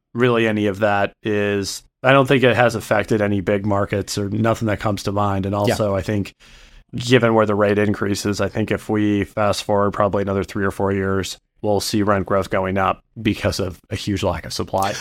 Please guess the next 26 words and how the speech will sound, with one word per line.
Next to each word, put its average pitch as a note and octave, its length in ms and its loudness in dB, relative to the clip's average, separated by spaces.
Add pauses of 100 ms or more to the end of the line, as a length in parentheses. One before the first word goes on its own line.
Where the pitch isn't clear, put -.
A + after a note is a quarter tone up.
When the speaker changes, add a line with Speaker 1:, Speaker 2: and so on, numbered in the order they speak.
(120)
Speaker 2:
Well, D#3 220 8
yeah, C3 180 6
and C3+ 80 4
that's, D3+ 220 4
that D3 440 4
is C3+ 180 2
the B2 100 2
story A2+ 480 4
for, G#2 520 2 (280)
you A#2 100 2
know, G#2 240 2
um, F#2 440 2
this A2 200 2
p-, - 220 -8
maybe G#2 260 2
second G#2+ 380 0
half G#2 160 0
of G2+ 100 -4
twenty G#2+ 280 2
twenty-five G#2+ 840 2
into G#2+ 460 2
twenty G#2+ 260 2
twenty-six A2+ 720 0
is A2 400 0
Speaker 1:
Yeah. A2 80 2
Speaker 2:
like, G2 320 -2